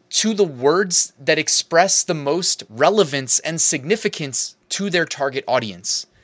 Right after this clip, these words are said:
So in this case, yeah, it's probably, you know, Taylor Swift fans buying this shirt. But beyond that fact, the word never is highlighted in red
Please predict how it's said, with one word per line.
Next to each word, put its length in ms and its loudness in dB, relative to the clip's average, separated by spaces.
So 240 0
in 100 0
this 140 2
case, 320 0
yeah, 160 2
it's 100 -6
probably, 320 -2
you 160 -6
know, 80 -6
Taylor 300 -2
Swift 200 -4
fans 300 -6
buying 280 -6
this 100 -8
shirt. 320 -4
But 240 -2
beyond 480 -6
that 120 -2
fact, 460 -10
the 120 0
word 260 2
never 380 4
is 180 -4
highlighted 340 0
in 120 -6
red 260 2